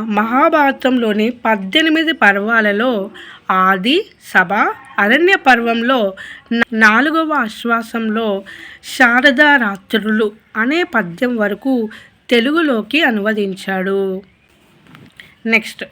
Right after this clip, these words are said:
ఆంధ్ర శబ్ద చింతామణి తెలుగు వ్యాకరణ గ్రంథం సంస్కృతంలోకి రాసింది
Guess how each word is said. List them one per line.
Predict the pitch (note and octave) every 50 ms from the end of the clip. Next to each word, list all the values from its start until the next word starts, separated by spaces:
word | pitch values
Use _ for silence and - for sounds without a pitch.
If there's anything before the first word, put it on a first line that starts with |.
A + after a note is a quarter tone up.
| - - - - - - -
ఆంధ్ర | A#3+ A3 A#3 C4 D4+ E4+ F4+ F#4+ F#4+
శబ్ద | F4+ - C4 B3+ - F#3+ F#3 D4
చింతామణి | D#4 - - - A3+ A3 A3 - C4 C4+ C4+ B3+ A#3+ A3 G3+ G3+ G#3 A3 C4 - - - - _ _ _ -
తెలుగు | B3+ B3 B3+ D4 E4+ F4+
వ్యాకరణ | E4+ C#4+ B3 A3+ A3+ A3 - B3 A#3+ A#3 B3 B3 A#3
గ్రంథం | G#3 G#3+ G#3+ G3 G3+ G3 G#3+ G#3 G3+ G#3+ B3+ B3+
సంస్కృతంలోకి | - - - A3+ A#3 A#3+ A#3+ - - - C#4+ C#4 - C#4 C4 C4 C4 C4 B3+ C4 C#4 C4+ C4+ - D#4+ F4 E4+
రాసింది | C#4 A3+ G#3 A3 A3 - - A3+ A3+ A#3 D#4+ F#4+ G#4